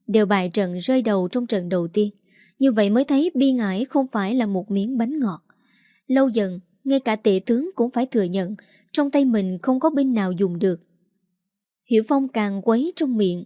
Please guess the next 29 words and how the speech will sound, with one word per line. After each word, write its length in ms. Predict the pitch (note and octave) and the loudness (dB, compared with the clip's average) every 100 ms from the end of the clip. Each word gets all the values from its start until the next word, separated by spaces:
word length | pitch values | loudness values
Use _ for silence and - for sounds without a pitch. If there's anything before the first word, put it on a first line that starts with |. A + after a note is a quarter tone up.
| - | -6
bá 200 | G#3 A#3+ - | -4 -4 -2
quan, 240 | A3+ G#3 G3+ _ _ _ | 0 0 -4 _ _ _
vua 300 | F#3+ G3+ G3+ F#3+ | -2 2 2 2
cũng 180 | F#3 F#3 | -4 -2
tức 200 | E4 D#4+ | -4 0
giận 300 | G#3 F3 F#3 | -2 -2 -4
mà 100 | F#3+ | -4
không 180 | C4+ C4+ | -2 0
làm 280 | A#3 G3+ F#3 | 0 0 -2
gì 140 | G3 | -2
được. 240 | F3+ F3 E3 _ _ _ _ _ _ | -2 -4 -6 _ _ _ _ _ _
Hiểu 140 | G3 G3 G3 | -2 -2 0
Phong 240 | A3 G#3+ - _ _ _ _ _ _ _ - | -2 -2 -8 _ _ _ _ _ _ _ -6
chỉ 220 | A3+ G#3 | 0 2
có 120 | C#4+ - | 2 2
u 180 | C4+ G#3+ | 2 0
già 240 | G#3+ F#3 | 0 -2
đưa 200 | F3 A#3 | -2 -2
tiễn. 400 | A#3 G3 F3+ B3+ D#4+ _ _ _ _ _ - | 0 -2 -2 -8 -14 _ _ _ _ _ -2
Ngày 240 | A#3+ A3 | 2 2
về 280 | F#3+ G#3 G3+ | 4 2 2
là 160 | G3+ | 0
cả 260 | G3+ G3+ F3+ | -2 -4 -2
nước 280 | A#3 F#4 - | 0 0 -2
ùa 320 | - A#3 G#3 | 0 2 2
ra 200 | F#3 C4 | 2 2
như 180 | C4 C4 | 4 2
vỡ 220 | G#3+ F#3 A3 | 0 -4 -2
chợ. 280 | A3+ F3 | -2 -2